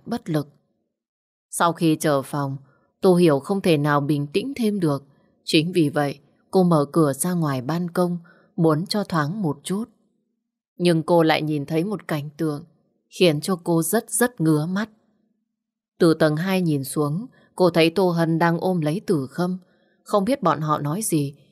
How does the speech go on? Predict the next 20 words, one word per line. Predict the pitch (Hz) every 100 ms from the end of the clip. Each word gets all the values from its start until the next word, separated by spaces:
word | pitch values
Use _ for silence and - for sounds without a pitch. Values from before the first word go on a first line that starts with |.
| _ -
nhưng | 175 165
cô | 170
chắc | 165 226 226
chắn | 170 190
một | 240 165
điều | - 156 156
là | 151
Tử | 151 165 135
Khâm | - 185 185
kia | 196 202 196 _ _ _ _
không | - 190 180
vội | 165 160
vàng | 135 147 139 135 -
đẩy | 170 160 139 135
Tô | 175
Hân | 170 170 170
ra. | 165 160 165 _ _ _ _ _ _ _ _ _ _ _ _ _ _ _ _ _ _
Chính | - 165 160
vì | 190
vậy, | 139 147 143 143